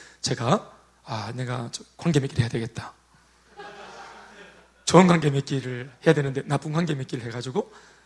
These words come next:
그래 이제 그 돈을 좀 나랑 좀 나누어 가질 수 없겠니? 이렇게 물어서 내가 이제 또 받아 쓰기도 하고 나는 분명히 절반 달라 그랬는데 다 주기도 하고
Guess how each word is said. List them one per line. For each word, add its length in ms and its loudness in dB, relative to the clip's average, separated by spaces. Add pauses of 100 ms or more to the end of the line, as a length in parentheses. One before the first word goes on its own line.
(160)
그래 160 -10
이제 180 -10
그 180 -8
돈을 220 -6
좀 140 -14
나랑 240 -4
좀 80 -12
나누어 280 0
가질 220 0
수 120 0
없겠니? 600 -4 (880)
이렇게 200 -6
물어서 460 2 (540)
내가 220 -8
이제 120 -10
또 100 -10
받아 260 -4
쓰기도 320 0
하고 280 -6 (200)
나는 180 2
분명히 320 4
절반 260 6
달라 160 4
그랬는데 300 -2
다 180 -8
주기도 300 -4
하고 360 -4